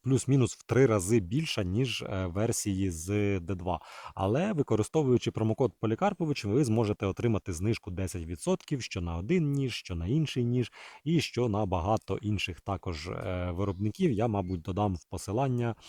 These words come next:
е, в опис до відео посилання на всі сайти, де буде працювати промокод Полікарпович на знижку десять відсотків. Досить багато там,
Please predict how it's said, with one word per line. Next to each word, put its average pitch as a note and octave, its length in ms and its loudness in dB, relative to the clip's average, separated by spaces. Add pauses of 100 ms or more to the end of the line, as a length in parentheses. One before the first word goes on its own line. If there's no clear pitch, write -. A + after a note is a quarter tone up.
(380)
е, G#2+ 200 4
в A2 60 6
опис A2+ 260 6
до A2 120 2
відео A#2 320 6
посилання A2 500 2
на G2 120 0
всі F#2+ 220 -6
сайти, B2+ 580 2
де G#2+ 280 4
буде G2 340 -2
працювати F#2+ 640 -4
промокод F2+ 580 -4
Полікарпович G2+ 640 -2
на F2 100 -2
знижку G2 360 -4
десять F#2+ 380 -6
відсотків. - 480 -4
Досить F#2 280 -6
багато F2+ 360 -4
там, F2+ 200 -6